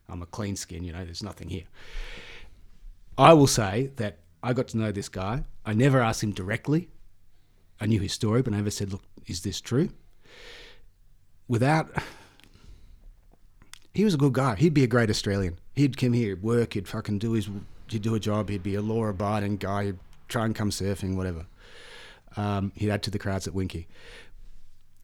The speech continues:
Do I think he was a Tamil Tiger? No. Do I think he was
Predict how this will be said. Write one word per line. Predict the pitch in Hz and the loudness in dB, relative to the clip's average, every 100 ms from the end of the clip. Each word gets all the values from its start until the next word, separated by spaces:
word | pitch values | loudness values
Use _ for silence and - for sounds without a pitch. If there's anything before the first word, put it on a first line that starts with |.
| - _ _ _ - - _ _ _ _ _ _ - - - - | -20 _ _ _ -20 -20 _ _ _ _ _ _ -20 -20 -20 2
Do | 147 | 8
I | 151 | 8
think | 151 147 156 - - - | 6 6 6 4 -6 -2
he | - 131 | 4 4
was | 117 117 117 - - | 6 6 6 0 -8
a | 107 | -10
Tamil | - 127 120 | 0 2 2
Tiger? | 104 113 135 170 - - - - - - - | 4 2 4 2 -4 -20 -20 -20 -20 -20 -2
No. | 113 104 87 - - - - - - - - - - _ | 2 2 0 -10 -20 -20 -18 -16 -16 -18 -18 -20 -20 _
Do | 127 | 4
I | 127 | 4
think | - 135 139 | 4 4 4
he | 139 120 | 4 2
was | 113 107 - | 4 4 2